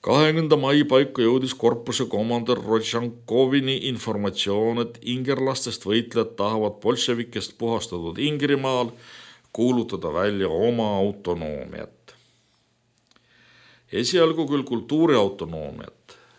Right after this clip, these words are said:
ent arvata oli, et nad tahavad rohkemat. Nad on juba määranud küladesse oma komandandid, kes ei allu korpuse juhtkonnale. Venelastele tegi tuska, et Pitka toetas ingerlaste soove. Rodšanko nõudis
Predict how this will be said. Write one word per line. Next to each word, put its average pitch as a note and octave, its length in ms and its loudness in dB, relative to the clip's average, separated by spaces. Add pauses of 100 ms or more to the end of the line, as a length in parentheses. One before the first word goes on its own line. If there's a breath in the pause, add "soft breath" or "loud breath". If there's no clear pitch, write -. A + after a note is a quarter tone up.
(140)
ent D#2+ 180 -12
arvata C#3 480 -4
oli, A#2+ 160 -6
et - 160 -12
nad F2+ 140 -16
tahavad C#3+ 260 -4
rohkemat. - 640 -12 (800 loud breath)
Nad G2+ 160 -2
on A#2+ 80 0
juba G#2+ 160 0
määranud B2+ 640 -2
küladesse B2+ 560 -2
oma G#2 140 -6 (100)
komandandid, F2+ 720 -2
kes G#2+ 240 -6
ei A2 80 -2
allu D#3+ 400 -2
korpuse B2 540 -4
juhtkonnale. - 680 -14 (1400 loud breath)
Venelastele C3 640 0
tegi A2 240 -6
tuska, D#2+ 480 -2
et - 160 -10
Pitka C#3+ 320 0
toetas A#2+ 480 2
ingerlaste G2 560 -4
soove. - 480 -10 (760 soft breath)
Rodšanko A2+ 640 0
nõudis B2+ 380 -4